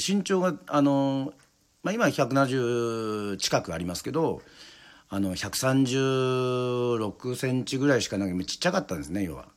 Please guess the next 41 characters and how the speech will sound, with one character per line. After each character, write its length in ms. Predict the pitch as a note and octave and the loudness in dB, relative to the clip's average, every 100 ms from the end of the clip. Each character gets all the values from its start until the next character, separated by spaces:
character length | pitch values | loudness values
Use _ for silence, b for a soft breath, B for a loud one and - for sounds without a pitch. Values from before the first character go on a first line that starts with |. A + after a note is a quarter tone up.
| _ _ _ _ _ _ _ _ | _ _ _ _ _ _ _ _
全 200 | F#2+ C3 | -2 0
校 160 | D3 D#3 | 0 0
生 160 | F#3 E3+ | 0 0
徒 100 | C#3+ | 0
の 100 | G#2 | 0
中 280 | A#2+ A2 | 0 0
で、 360 | F#2 A2 D#2+ - _ b b b b b | 0 -2 -2 -8 _ b b b b b
あ 100 | F#2+ | -6
の、 140 | F#2+ | -2
二 120 | F#2+ A#2+ | 0 4
番 200 | F3+ F#3+ | 4 4
目 100 | G3 | 4
に 380 | A#2+ E2+ E2 - _ _ _ _ _ _ _ _ _ - | 2 0 -8 -16 _ _ _ _ _ _ _ _ _ -8
低 260 | - D3 | -2 0
い 40 | A2+ | 0
と 60 | E2 | -2
い 100 | D2+ | -8
う 80 | |
か、 220 | C#2+ - - _ - | -10 -12 -14 _ -18
は 220 | - G2+ | -8 -6
い。 160 | - - _ | -6 -16 _
一 180 | C#3 F3 | -4 0
番 180 | A3 D3 | 4 4
は 120 | F#2 | 4
ね、 180 | F2 D#2+ | -4 -4
あ 80 | F#2+ | -6
の、 360 | F2+ D#2+ C#2+ - - - | -6 -8 -10 -14 -18 -10
池 200 | G2+ B2+ | -2 -2
端 180 | G#2+ | -2
く 80 | - | -4
ん 40 | E2+ | -8
一 160 | E2 | -6
番 100 | E2 | -8
だ 80 | D2 | -8
っ 20 | |
た 120 | - - | -6 -6
ん 40 | F#2 | -4
で 80 | |
す 140 | - - | -6 -6
け 100 | - | -4
ど、 160 | - | -4